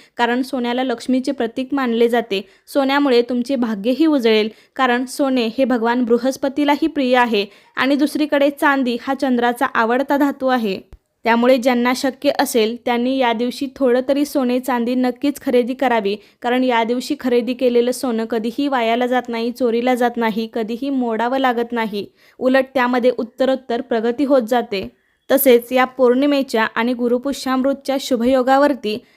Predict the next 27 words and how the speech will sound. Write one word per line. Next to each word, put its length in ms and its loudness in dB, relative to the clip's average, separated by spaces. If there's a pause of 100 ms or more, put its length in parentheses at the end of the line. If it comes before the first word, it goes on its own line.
(100)
आपल्याला 460 0
आपल्या 440 -2
किचनच्या 600 -2
समोरच्या 560 2
भिंतीवरती 840 0 (180)
एक 320 -2 (100)
तुपाने 460 2 (100)
स्वस्तिक 520 -4
काढायचं 420 2
आहे. 400 -4 (120)
मी 100 4
इथे 340 0
किचन 420 -2
ओट्याच्या 420 0
समोरच्या 480 0
भिंतीवरती 760 0 (220)
थोड्याशा 420 0
हळदी 300 0
कुंकूमध्ये 640 0
थोडंसं 340 -2 (120)
तूप 240 -2
मिक्स 220 -4
करून 360 2
त्याने 300 -2
स्वस्तिक 520 -6
बनवलेलं 500 0
आहे. 300 -4